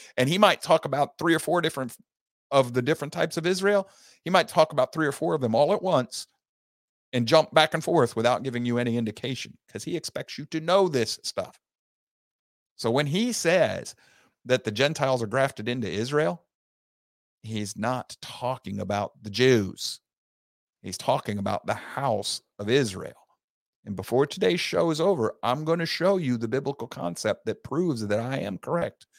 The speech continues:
in my understanding here. Paul knows what he's talking about. He's a Pharisee. That's a good and a bad thing.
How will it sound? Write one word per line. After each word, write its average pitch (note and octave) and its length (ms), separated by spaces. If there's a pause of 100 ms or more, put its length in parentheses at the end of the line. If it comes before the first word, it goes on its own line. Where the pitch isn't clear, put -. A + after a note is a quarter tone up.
(180)
in A#2 120
my A2 160
understanding A2+ 540
here. - 240 (920)
Paul D3+ 260
knows D3 280
what G#2+ 120
he's G2+ 100
talking D3 440
about. - 340 (540)
He's G#2+ 120
a F#2+ 40
Pharisee. - 640 (1200)
That's B2 160
a D#3+ 40
good D#3+ 200
and D3+ 180
a B2+ 40
bad B2 320
thing. E2+ 140